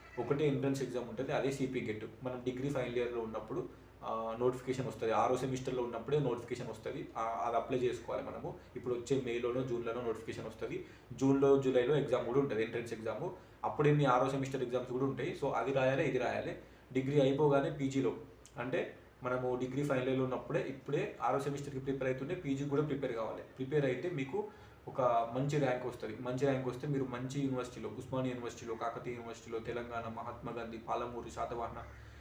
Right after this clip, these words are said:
ఈ మంచి మంచి యూనివర్సిటీస్‌లో మీరు మంచి ర్యాంక్ వస్తే మెయిన్ క్యాంపస్‌లో సీట్ వచ్చింది అనుకోండి,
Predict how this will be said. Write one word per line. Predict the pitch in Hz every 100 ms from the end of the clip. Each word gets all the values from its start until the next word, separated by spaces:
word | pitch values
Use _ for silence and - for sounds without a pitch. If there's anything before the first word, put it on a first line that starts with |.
| -
ఈ | 127
మంచి | 131 131 139
మంచి | 147 143
యూనివర్సిటీస్‌లో | 135 135 147 147 - 147 151 185
మీరు | 147 143 139 - - -
మంచి | 131 151 175
ర్యాంక్ | 156 147
వస్తే | 139 131 -
మెయిన్ | 135 151 156
క్యాంపస్‌లో | 151 143 135
సీట్ | 143 143
వచ్చింది | 139 - 123
అనుకోండి, | 110 113 139